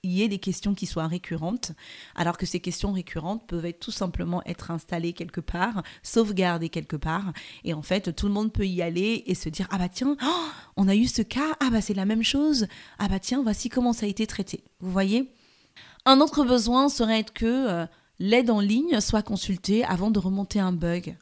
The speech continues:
D'accord ? Il peut y avoir des personnes dans votre équipe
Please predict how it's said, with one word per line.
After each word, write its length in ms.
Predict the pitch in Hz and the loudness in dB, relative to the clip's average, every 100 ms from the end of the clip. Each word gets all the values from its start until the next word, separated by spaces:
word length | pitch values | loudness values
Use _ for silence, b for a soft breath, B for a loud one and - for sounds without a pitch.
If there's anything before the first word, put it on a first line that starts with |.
| _ _ - | _ _ -12
D'accord ? 300 | 170 185 190 B B B | -10 -10 -12 B B B
Il 100 | 240 | 2
peut 80 | 220 | 8
y 40 | 349 | 8
avoir 240 | 294 269 | 8 4
des 100 | 196 | 4
personnes 460 | - 226 - 269 262 | 2 0 2 4 4
dans 140 | 175 | 2
votre 280 | 160 - - | -2 -8 -14
équipe 380 | - 208 254 | -8 -8 -6